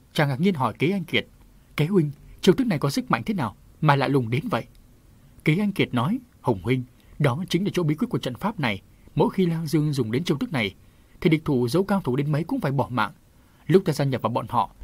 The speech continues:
đã chứng kiến không biết bao nhiêu cao thủ phải bỏ mạng vì chiêu thức đó." Kế Anh Kiệt vừa nói dứt lời, bỗng nghe tiếng hét của Lục Ngọc Hoa vang lên. Chàng thất kinh quay lại, bất giác la lớn: "Nguy hiểm rồi!" Lý Thanh Hùng thất kinh quay lại, thấy Lục Ngọc Hoa đã bị cuốn trong trận.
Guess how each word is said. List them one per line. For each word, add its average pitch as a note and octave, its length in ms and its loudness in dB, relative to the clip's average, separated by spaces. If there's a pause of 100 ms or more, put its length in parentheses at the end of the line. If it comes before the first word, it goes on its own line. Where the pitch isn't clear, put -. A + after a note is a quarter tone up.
(160)
đã C#3+ 200 0
chứng D3+ 200 -2
kiến C#3+ 180 0
không E3+ 140 -4
biết G#3+ 100 0
bao E3 140 2
nhiêu D3+ 180 0
cao C#3 240 -2
thủ A#2 240 0 (220)
phải D3 120 2
bỏ C#3 240 0
mạng B2+ 200 0 (100)
vì B2+ 160 2
chiêu B2+ 180 -2
thức G#3+ 140 -2
đó." D#3 240 0 (840)
Kế E3+ 120 4
Anh A3 120 0
Kiệt D3+ 180 0
vừa C#3 100 2
nói C3 160 0
dứt A3+ 160 -2
lời, A#2+ 160 2
bỗng E3 220 0
nghe F3 120 0
tiếng D3+ 180 -2
hét F#3+ 240 -4
của C#3 100 2
Lục A#2 160 0
Ngọc G#2+ 120 -8
Hoa D#3+ 160 0
vang C#3 260 0
lên. B2+ 180 2 (500)
Chàng D#3+ 140 2
thất A#3 160 0
kinh F#3+ 120 0
quay E3+ 160 -2
lại, C3 180 0
bất F3 160 -2
giác G3 240 -2
la B2+ 120 0
lớn: C3 280 -2 (640)
"Nguy F#3+ 140 10
hiểm E3 180 8
rồi!" - 180 -2 (920)
Lý D#3 120 4
Thanh G#3+ 140 2
Hùng D#3 140 0
thất G#3+ 160 -2
kinh F#3+ 160 0
quay F3 140 0
lại, C#3 200 -2
thấy E3 100 0
Lục F3+ 120 -2
Ngọc B2 140 -6
Hoa D3+ 140 -2
đã D#3+ 100 -2
bị C3+ 180 -2 (140)
cuốn E3 260 0
trong D3 160 -2
trận. A#2 180 -4